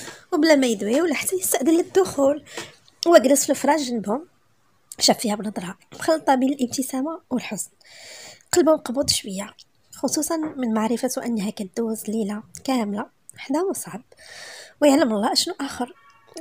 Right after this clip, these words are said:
غزز على سنانو، أف أف بصوت مسموع، جمع الوقفة بلا ما يزيد يشوف فيها. كل ما كيتفكر أنها مزوجة بواحد آخر، كيقيس فيها كيف ما بغا،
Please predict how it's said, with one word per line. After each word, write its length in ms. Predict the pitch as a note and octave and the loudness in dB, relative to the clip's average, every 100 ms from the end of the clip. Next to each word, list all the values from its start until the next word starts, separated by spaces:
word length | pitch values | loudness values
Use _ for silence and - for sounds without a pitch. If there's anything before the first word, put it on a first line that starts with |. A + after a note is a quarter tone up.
| B3 | -6
غزز 220 | A#3+ A3+ | -4 -2
على 140 | F#3 | -2
سنانو، 340 | G#3 G#3 F#3+ A#3 | -4 -6 -6 -6
أف 320 | - - - | -6 -8 -8
أف 220 | - - - - - - | -10 -12 -14 -16 -20 -6
بصوت 260 | A3+ G3+ | -4 -4
مسموع، 400 | F#3 - G#3+ A3+ C4 _ _ | -6 -6 -4 -6 -8 _ _
جمع 200 | B3 B3+ | -4 -2
الوقفة 360 | A#3+ G3+ - C4 | 0 -4 -4 -4
بلا 220 | G#3 A#3+ | 0 0
ما 80 | D#4 | 0
يزيد 220 | C#4+ B3+ | -2 -2
يشوف 260 | B3 - B3+ | -2 -4 -6
فيها. 280 | A#3+ A3+ D#4 _ - - _ | -6 -8 -8 _ -20 -20 _
كل 280 | - D4 C#4 | 2 4 6
ما 80 | D4+ | 4
كيتفكر 560 | D4+ C#4 - - A3+ | 2 -4 -2 0 0
أنها 200 | A3+ G#3 | 0 -2
مزوجة 340 | G#3 G3 F#3+ F#3+ | -2 -4 -2 -2
بواحد 240 | F#3 - | -4 -6
آخر، 380 | C4 - D4+ - _ - | -8 -4 -6 -6 _ -12
كيقيس 400 | - G#3 - A#3 | -6 -4 -4 -6
فيها 160 | - G#3 | -4 -6
كيف 220 | - - | -8 -8
ما 60 | G3 | -8
بغا، 260 | F3 A#3+ | -8 -12